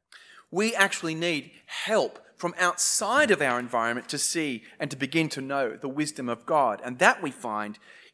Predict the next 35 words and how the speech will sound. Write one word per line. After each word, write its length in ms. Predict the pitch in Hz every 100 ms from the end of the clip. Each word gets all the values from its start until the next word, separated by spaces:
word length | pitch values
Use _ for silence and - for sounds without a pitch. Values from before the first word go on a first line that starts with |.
| -
in 120 | 147
the 40 |
pages 540 | - - 151 135 127 131
of 80 | 117
the 80 |
Scriptures. 580 | - - 131 120 95 90 -
Only 380 | 180 240 240 220
there 420 | 151 180 175 113
will 220 | 127 156
we 220 | 151 180
meet 280 | 185 175 165
wisdom 440 | 139 165 160 143 120
like, 220 | 104 92 - - _
"Think 480 | - - 190 214 - -
of 120 | 180
others 420 | 175 165 117 90 -
more 180 | 151 127
highly 640 | - 170 190 175 120 131 _
than 200 | 147 139
you, 140 | 131 135 - -
than 220 | 135 135
yourselves. 800 | 127 123 - 117 113 - - - _ _ _ _ _ _ - - - -
Don't 240 | 185 208 -
let 160 | 196
the 80 | 165
sun 500 | - - 190 165 117
go 200 | 113 135
down 360 | 131 156 156 147
on 160 | 131
your 160 | 123 113
wrath. 600 | 123 135 110 - - _ _ _ _ _ _ _ _ _ _
Count 280 | - 220 214
it 80 | 190
all 140 | 175
joy 580 | 139 165 180 175 117